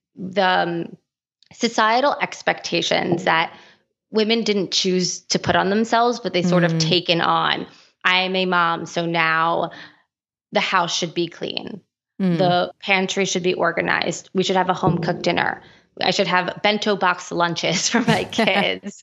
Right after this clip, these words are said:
Speaker 1: <laughs> Whereas, like, you know, thirty, forty years ago, like, this,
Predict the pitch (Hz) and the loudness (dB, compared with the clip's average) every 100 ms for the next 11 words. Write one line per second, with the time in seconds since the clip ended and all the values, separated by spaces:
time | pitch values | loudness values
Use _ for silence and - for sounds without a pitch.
0 | _ 294 294 285 - 302 - - 262 - | _ -6 -2 -4 -2 -6 -4 -4 -2 -2
1 | - - - - 311 330 302 285 - - | 0 -2 0 0 2 2 0 -2 -4 -8
2 | - 269 233 - - 247 285 294 240 226 | -2 0 0 0 0 0 0 0 0 0
3 | 220 254 240 196 185 180 - - _ _ | 0 0 0 2 2 2 -2 -10 _ _
4 | _ _ - - - 220 208 - | _ _ -20 -14 -12 -2 -2 -2